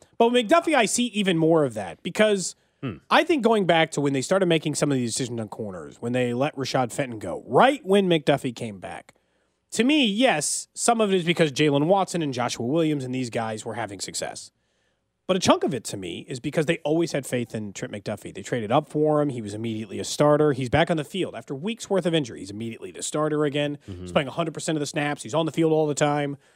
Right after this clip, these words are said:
Speaker 1: He looks good in coverage. He looks like, he, you know, like, everything tracks with their original line of thinking. And it, oftentimes, more often than not, things do move, change, adjust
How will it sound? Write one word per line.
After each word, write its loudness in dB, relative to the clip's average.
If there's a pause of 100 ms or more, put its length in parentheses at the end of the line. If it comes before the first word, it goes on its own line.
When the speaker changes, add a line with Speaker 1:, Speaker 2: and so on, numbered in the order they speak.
(280)
Speaker 1:
He 2
looks 2
good 4
in 0
coverage. 6
He -4
looks 0
like, 4
he, 0
you 2
know, 6
like, 4 (420)
everything 4
tracks 2
with 0
their 2
original 4
line 2
of -4
thinking. -12 (640)
And 2
it, -2
oftentimes, 2
more 6
often 2
than -2
not, 2
things 0
do 2
move, 0
change, -2
adjust 2